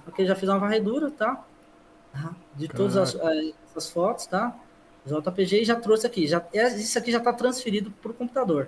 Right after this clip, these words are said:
Speaker 1: tá?
Speaker 2: Ó.
Speaker 1: Então, ela é bem rápida. Já tá lá naquela pa-, na nova pasta,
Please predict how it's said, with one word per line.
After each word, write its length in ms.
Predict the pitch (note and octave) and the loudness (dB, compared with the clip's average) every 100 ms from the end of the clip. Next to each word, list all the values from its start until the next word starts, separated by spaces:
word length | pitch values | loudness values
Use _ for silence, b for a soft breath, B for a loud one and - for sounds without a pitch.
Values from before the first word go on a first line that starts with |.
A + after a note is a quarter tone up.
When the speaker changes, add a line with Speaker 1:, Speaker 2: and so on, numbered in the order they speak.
| - | -4
Speaker 1:
tá? 200 | D3 F#3+ - - C3+ | -8 -8 -14 -12 0
Speaker 2:
Ó. 220 | C3+ C#3+ - | 0 0 -6
Speaker 1:
Então, 200 | C#3+ F3 | -2 0
ela 80 | E3+ | 0
é 140 | - | -2
bem 100 | B3+ | 2
rápida. 440 | F#3+ D3 C#3 C3 B2+ | 4 4 -2 -10 -4
Já 120 | D#3 | -6
tá 220 | D#3 E3+ | 0 4
lá 100 | F#3 | 4
naquela 280 | G3+ G3+ G3+ | 4 2 0
pa-, 260 | G3 F#3+ F#3+ | 4 4 4
na 140 | F#3 | 4
nova 240 | F#3 F#3 F3+ | 4 4 2
pasta, 420 | F3 B2 - | 0 -2 -6